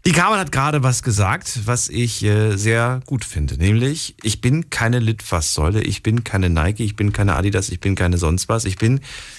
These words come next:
keine, ähm, ja, keine, keine Werbeplattform. Wie seht ihr das? Ähm, seid ihr gerne eine Werbeplattform? Tragt ihr gerne ganz dick und fett den Namen einer Marke und macht im Prinzip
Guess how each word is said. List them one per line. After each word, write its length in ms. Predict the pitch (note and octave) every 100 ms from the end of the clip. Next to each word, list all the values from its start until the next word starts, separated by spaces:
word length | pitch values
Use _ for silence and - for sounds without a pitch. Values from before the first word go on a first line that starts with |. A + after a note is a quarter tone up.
| -
keine, 540 | - G2+ A2 B2 C3+ -
ähm, 360 | - A#2 A#2+ A#2+ - -
ja, 260 | D#3 D#2
keine, 260 | - G#2+ A2+ G#2 -
keine 240 | A2 A2
Werbeplattform. 1040 | A#2 C#3 B2 - D#2 - - C2 B1+ C2 - - - -
Wie 140 | D#3+ F#3
seht 280 | E3+ D#3+ F#2
ihr 140 | E2+
das? 460 | A#1+ G1+ - - - -
Ähm, 320 | G#2 G#2 A2 -
seid 200 | B2 D3
ihr 60 |
gerne 360 | A2+ G#2+ C#3+ F3+
eine 260 | - E3 B2+
Werbeplattform? 840 | B2 D3+ D3 C#3+ D#3 - D#3+ D#3+
Tragt 280 | - B2+ B2+
ihr 100 | A#2
gerne 360 | G#2 G#2+ D#3+
ganz 400 | C#3 A#2 C#3 -
dick 240 | A2 C#3+ -
und 160 | B2
fett 320 | A2 - C#3 C#3+
den 160 | A2
Namen 320 | G#2 G#2 C3+
einer 300 | - G2+ F#2+
Marke 560 | E2+ E2 F2+ C3 - E3
und 160 | - G#2+
macht 240 | A2 -
im 80 | G#2+
Prinzip 500 | - G#2+ - A#2+